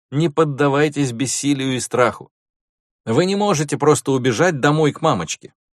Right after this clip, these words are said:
Как вы собираетесь решать свою проблему? Как вы намерены обойти правила, которые ограничивают вас?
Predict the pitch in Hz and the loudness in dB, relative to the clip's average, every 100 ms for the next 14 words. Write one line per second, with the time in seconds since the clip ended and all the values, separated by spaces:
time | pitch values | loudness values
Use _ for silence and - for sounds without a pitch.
0 | _ - 143 151 170 147 151 131 143 147 | _ 0 0 2 -2 0 0 0 2 0
1 | 143 139 131 123 - 139 - 131 131 123 | 0 -4 -4 -4 -2 -4 -2 -2 -2 -2
2 | 123 104 82 - _ _ _ - 117 110 | -2 -2 -4 -8 _ _ _ -4 -4 0
3 | 120 120 127 127 123 120 120 120 139 - | 0 0 -2 -2 -2 0 0 -2 -4 -4
4 | 127 151 107 87 82 110 110 110 107 120 | -2 -2 -2 -4 -4 -6 -2 -2 0 -2
5 | 127 101 90 85 85 87 - | -2 -4 -4 -6 -4 -6 -8